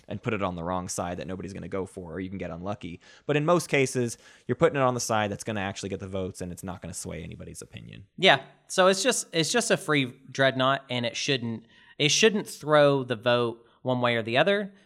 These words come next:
Speaker 2: So just predict correctly, and it doesn't have that aspect that some of the juicier riders have, which is that they actually convince people to go the other way. Generally,
Speaker 1: Right.
Speaker 2: Warfare Rider is kind of in this Goldilocks zones of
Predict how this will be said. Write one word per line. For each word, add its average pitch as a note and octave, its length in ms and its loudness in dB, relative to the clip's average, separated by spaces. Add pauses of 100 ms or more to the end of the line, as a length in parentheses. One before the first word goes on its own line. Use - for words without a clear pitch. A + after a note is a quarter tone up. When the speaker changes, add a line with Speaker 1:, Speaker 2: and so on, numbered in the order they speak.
Speaker 2:
So G#2+ 300 0
just G#2+ 400 -6
predict B2 420 -4
correctly, F3+ 800 0
and A#2 340 -2
it A2+ 100 -2
doesn't D3+ 220 2
have C#3 260 2
that A#2+ 220 2
aspect A#2+ 480 -2
that G#2+ 240 -4 (220)
some C#3+ 260 4
of A2 200 2
the A2 260 -2 (100)
juicier C3+ 460 0
riders A2+ 420 4
have, A2 320 0
which A2+ 160 -6
is G#2 140 -10
that A2 180 0
they A#2 180 0
actually B2 520 -2
convince A#2 420 -4
people A2+ 300 -8
to A2+ 100 -10
go A2 160 -2
the G#2+ 160 -4
other F#2+ 160 -6
way. E2+ 300 -8 (240)
Generally, D3 360 4
Speaker 1:
Right. C3 40 0
Speaker 2:
Warfare C3+ 320 4
Rider A#2+ 520 4
is A2+ 260 -6
kind E3 220 4
of C3+ 120 2
in B2+ 120 2
this A#2+ 180 -2
Goldilocks B2 640 0
zones A2+ 340 0
of G#2+ 200 -2